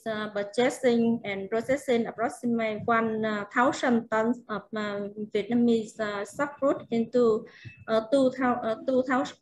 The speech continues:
uh, two hundred tons of, uh, frozen soft fruit, uh, products to export to, uh,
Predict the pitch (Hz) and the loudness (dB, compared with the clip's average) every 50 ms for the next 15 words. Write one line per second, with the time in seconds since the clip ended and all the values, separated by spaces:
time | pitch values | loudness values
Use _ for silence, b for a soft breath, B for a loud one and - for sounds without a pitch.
0 | - 233 220 220 214 - - 262 262 247 247 285 269 277 - 330 - - - - | -6 -4 -2 -2 0 2 2 4 4 6 4 4 4 4 4 4 2 2 0 -4
1 | _ _ - 220 226 233 254 269 - - B B B B 202 196 - - - 233 | _ _ 0 0 2 2 2 0 -2 -4 B B B B -10 -10 -8 -4 -2 0
2 | 220 214 220 233 233 254 247 - 240 226 220 220 - - - 311 320 - - 285 | 0 0 2 2 2 2 2 2 0 0 -2 -2 -6 -8 -8 -8 -8 -6 -6 -4
3 | 302 311 - - - b b b b - 214 214 214 220 202 185 196 226 269 294 | -4 -6 -8 -12 -20 b b b b -14 -12 -8 -4 -4 -2 0 0 0 0 0
4 | - - _ - 247 220 208 190 190 - - 226 220 240 233 - - 277 247 233 | -2 -8 _ -6 -4 -2 -2 -2 -4 -4 -4 -2 -2 -2 -2 -4 -4 -4 -2 -2
5 | 220 214 220 220 214 208 208 | -2 -2 -2 -4 -6 -6 -8